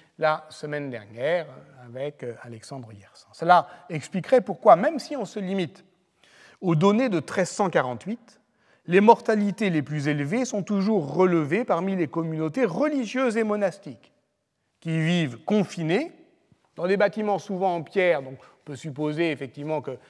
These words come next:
les rats ne sont pas aussi nombreux que, euh, euh, ailleurs, euh, mais, euh, c'est le cas pour les, les, le couvent des ordres mendiants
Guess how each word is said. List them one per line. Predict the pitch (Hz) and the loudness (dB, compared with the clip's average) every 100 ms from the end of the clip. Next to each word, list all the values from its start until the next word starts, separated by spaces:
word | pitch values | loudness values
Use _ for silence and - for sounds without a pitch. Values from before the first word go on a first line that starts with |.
| _ | _
les | 143 143 | -4 0
rats | 139 147 117 | 2 2 0
ne | 107 | -12
sont | - 113 | -20 -8
pas | 104 156 123 113 | 0 2 0 -6
aussi | 117 - | -16 -12
nombreux | 139 143 151 143 151 165 143 | -8 -6 -6 -4 -2 -2 -4
que, | 120 | -8
euh, | 120 113 - - _ | -12 -12 -20 -20 _
euh, | 180 151 123 - 165 131 123 | 4 6 6 0 -6 -6 -6
ailleurs, | 127 131 135 185 285 269 - - _ - | -6 -4 4 4 4 -2 -20 -20 _ 2
euh, | 180 151 147 | 4 4 2
mais, | 160 175 185 156 143 | 2 6 6 4 0
euh, | 160 151 135 | 2 6 6
c'est | - 156 | 4 -2
le | 143 | 0
cas | 123 151 | 6 6
pour | - 127 | 6 -4
les, | 127 120 139 | -4 -2 -4
les, | 135 131 | -2 -4
le | 127 131 | -4 -6
couvent | 151 151 | -2 0
des | 143 123 | 0 2
ordres | 135 131 | 2 2
mendiants | 131 135 135 147 131 | 2 0 0 0 0